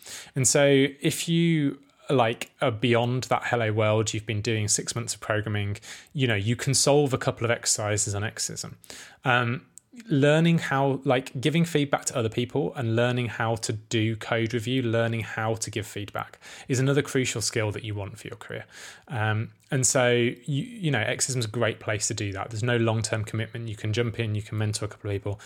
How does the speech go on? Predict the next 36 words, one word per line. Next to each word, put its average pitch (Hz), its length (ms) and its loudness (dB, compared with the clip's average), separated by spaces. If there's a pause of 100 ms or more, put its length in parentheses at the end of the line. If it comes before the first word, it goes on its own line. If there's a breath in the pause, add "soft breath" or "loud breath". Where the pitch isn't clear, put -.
(280 loud breath)
you - 100 -16
can 110 120 0
jump 117 240 0
onto 107 160 -2
Slack - 360 -2
and 107 60 0
ask - 200 -2
other 117 160 0
mentors 104 460 0
for 110 100 -4
their 101 140 0
advice 95 440 0
on 104 80 -6
how 104 200 -2
they 98 80 -4
would 98 160 -10
mentor 101 340 -8
stuff. - 340 -12
So, 117 320 2 (480 loud breath)
um, 120 440 0 (440)
that's - 280 2
another 147 260 2
thing 127 220 0
I'd 110 160 2
say 107 220 2
as 104 120 0
a 107 60 0
way 110 260 2
of, 104 140 0
like, 104 400 -2
rapidly 127 680 -2
leveling 117 480 0
up 127 220 -2 (100)
your, 110 400 0
your 117 160 -4
skills 120 540 -2